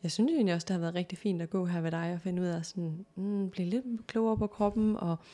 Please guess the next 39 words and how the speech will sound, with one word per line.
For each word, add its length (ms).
også 200
bare 100
nu 80
justerede 400
du 80
mig 100
lige 140
inden 140
vi 60
gik 120
i 60
gang 220
med 80
at 60
optage, 420
hvor 100
du, 100
hvor 180
jeg 80
var 80
sådan, 300
"Ah, 60
jeg 80
har 80
ondt 160
i 20
lænden 320
i 60
dag," 200
hvor 100
du 80
sådan, 220
"Ja, 160
men 120
jeg 140
går 80
op 160
i 20
nakken." 380